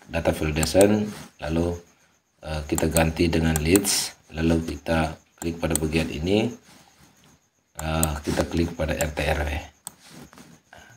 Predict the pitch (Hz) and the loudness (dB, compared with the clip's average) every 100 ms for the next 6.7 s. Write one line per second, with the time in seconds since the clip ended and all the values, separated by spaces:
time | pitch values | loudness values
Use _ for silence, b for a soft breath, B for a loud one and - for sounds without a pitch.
0 | _ _ _ _ - 78 78 87 80 80 | _ _ _ _ -14 -10 -6 -4 -2 -2
1 | 78 82 87 85 82 82 80 82 80 80 | 0 2 4 4 2 0 -2 -4 -2 -2
2 | 80 71 85 98 98 82 78 - - - | -2 -2 -2 0 -2 -6 -6 -6 -8 -12
3 | 85 - _ _ _ _ _ _ _ _ | -12 -16 _ _ _ _ _ _ _ _
4 | _ - - - 80 80 82 95 - 85 | _ -20 -20 -8 -4 -2 0 0 0 -4
5 | 78 82 82 80 80 80 71 80 104 104 | 0 0 2 0 0 -2 -2 2 2 4
6 | 82 78 78 90 110 - | 0 -2 2 8 8 6